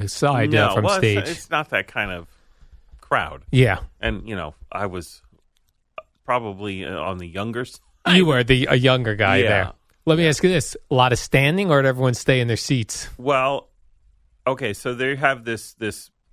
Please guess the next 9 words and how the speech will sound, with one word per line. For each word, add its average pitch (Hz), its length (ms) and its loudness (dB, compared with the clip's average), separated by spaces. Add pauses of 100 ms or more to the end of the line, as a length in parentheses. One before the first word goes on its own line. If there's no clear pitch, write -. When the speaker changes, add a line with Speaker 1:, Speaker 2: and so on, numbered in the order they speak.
(180)
Speaker 2:
performance 127 580 -4
venue, 87 320 -6
which 92 180 -12
holds 110 260 -6
about 95 300 -10
six - 280 -18
thousand. 73 640 -10 (520)
And 107 220 -10
then 117 340 -8